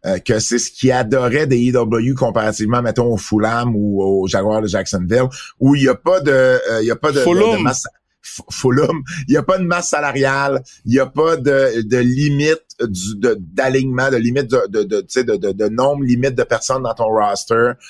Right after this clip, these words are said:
Speaker 1: Euh, il dit, il y a plusieurs philosophies, euh, euh, quand vient le temps de, de, de monter un roster. Lui, euh, c'est la sienne. Euh, Gabriel
Speaker 2: To,
Speaker 1: Dumouche-
Speaker 2: to make money, you gotta spend money.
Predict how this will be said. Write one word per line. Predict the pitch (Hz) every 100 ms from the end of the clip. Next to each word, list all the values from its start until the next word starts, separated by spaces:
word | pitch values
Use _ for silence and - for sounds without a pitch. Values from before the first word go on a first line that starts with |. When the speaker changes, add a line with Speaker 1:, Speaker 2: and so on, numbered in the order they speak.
| - _ 104
Speaker 1:
Euh, | 107 110 107 110
il | 117
dit, | 127
il |
y |
a | 143
plusieurs | 135 143 165 175
philosophies, | - 151 151 131 143 - 165 175 - _ _ 113
euh, | 120 120 117 117 117 117 110 - 98
euh, | 104 104 98 -
quand | 131 127 123
vient | 104 127
le | 123
temps | - 139
de, | 131 117
de, | 110
de | 104 113
monter | 117 123 120 110 131
un | 123
roster. | 117 107 107 - 123 131 - _
Lui, | 98 107 120 123 113
euh, | 98 98
c'est | - -
la | 101 85
sienne. | - 80 - _ - - _ 117
Euh, | 135 143 143 143 143 139
Gabriel | 117 156 185 180
Speaker 2:
To, | 143
Speaker 1:
Dumouche- | 151 135
Speaker 2:
to | 196 190
make | 185 208 233 226
money, | 220 233 226 226
you | 208
gotta | 170 190 180
spend | 156 - 196 185 170
money. | 151 127 110